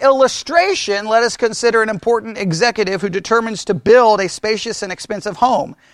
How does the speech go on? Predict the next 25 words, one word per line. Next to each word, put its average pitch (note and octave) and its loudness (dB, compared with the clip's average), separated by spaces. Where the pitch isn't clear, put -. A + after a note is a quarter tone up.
He G#3+ -2
thus A#3 2
employs A#3 2
an G3+ -10
architect A3 -2
to G3+ -4
design F#3 2
the F#3 -6
necessary G#3 -2
plans G#3 -4
for A#3 2
this G3+ -4
home. C3+ -2
The E3+ -2
architect A3+ 2
thereupon G#3 2
secures G#3+ -2
a G3+ -4
competent F#3+ -2
contractor G#3 0
to G3 -4
follow A3+ 4
his F#3+ 4
bluepl-, G3+ -6
blueprints. E3+ -4